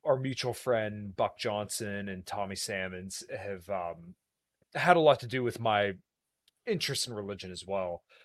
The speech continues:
Um, but there's definitely something to that. And I, I, I've said before that, like, I'm an agnostic who kind of su-, per-, subscribes to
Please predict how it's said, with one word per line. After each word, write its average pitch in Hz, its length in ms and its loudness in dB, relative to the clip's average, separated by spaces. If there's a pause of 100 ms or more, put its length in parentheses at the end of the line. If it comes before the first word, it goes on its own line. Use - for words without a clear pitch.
(360)
Um, 95 420 2 (440)
but 151 140 -4
there's 143 160 -2
definitely 233 260 4
something 113 640 -2
to 104 380 -6
that. 87 340 -2 (100)
And 104 520 -4 (320)
I, 120 180 -2
I, 127 200 0
I've 135 140 2
said 185 240 2
before 127 340 0
that, 117 200 0
like, 117 220 0
I'm 127 140 -2
an 127 80 0
agnostic 107 840 -2
who 107 160 -8
kind 117 220 -6
of 98 60 -10
su-, - 140 -10 (200)
per-, 120 200 -6 (120)
subscribes 107 800 2
to 92 340 -4